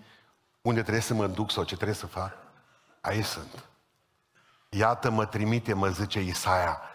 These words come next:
Cine va merge pentru noi? Dar n-a spus Dumnezeu unde. „Iată-mă, trimite-mă.” Știți unde s-a sfârșit Isaia, drumul lui Isaia? Direct în ferăstrăul lui Manase, tăiat în două.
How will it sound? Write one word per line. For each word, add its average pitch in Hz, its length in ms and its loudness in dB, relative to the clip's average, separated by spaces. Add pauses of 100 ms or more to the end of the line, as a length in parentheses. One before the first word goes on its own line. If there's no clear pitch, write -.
(120)
Cine 151 280 4
va 127 160 6
merge 110 320 4
pentru 107 320 2
noi? 104 180 4
Dar 104 120 4
n-a 120 100 4
spus 113 260 -2
Dumnezeu 92 440 -2
unde. 78 300 -8 (1200)
„Iată-mă, 113 520 4
trimite-mă.” 107 560 0
Știți 117 300 -2
unde 123 140 2
s-a 120 160 -2
sfârșit 120 380 -4
Isaia, 113 340 2
drumul 107 200 0
lui 110 100 0
Isaia? 101 240 0
Direct 107 360 0
în 107 100 0
ferăstrăul 98 920 -2 (380)
lui 92 120 -4
Manase, 92 580 -2 (840)
tăiat 87 300 -4
în 90 160 -6
două. 82 340 -6